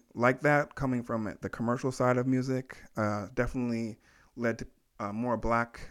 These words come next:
um, people buying, uh, the record than you would normally see someone buy a commercial record, which was big because at that time, um,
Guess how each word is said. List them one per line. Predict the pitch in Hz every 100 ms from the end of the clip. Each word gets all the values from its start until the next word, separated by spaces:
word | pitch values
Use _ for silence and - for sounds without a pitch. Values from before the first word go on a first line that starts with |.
| -
um, | 120 107 104 104 107 -
people | - 139 139 139 135 _ _ _ _ _ _ _ -
buying, | 127 127 127 135 135 135 _ _ _ _ 120
uh, | 120 117
the | 120
record | 120 117 123 120
than | 117 113 113 110 _ _ -
you | 120
would | 120
normally | 117 117 113
see | - 120 117
someone | 117 110 107 110
buy | 113 110
a | 107 117 110 113 117 _ - -
commercial | 123 123 117 120
record, | 113 117 113 113 - _ _ _ _ -
which | 120
was | 117 110
big | 110 110 117
because | 107 117 107 - -
at | 113 -
that | 117 110 -
time, | 123 107 107 104 98
um, | 104 95 98 -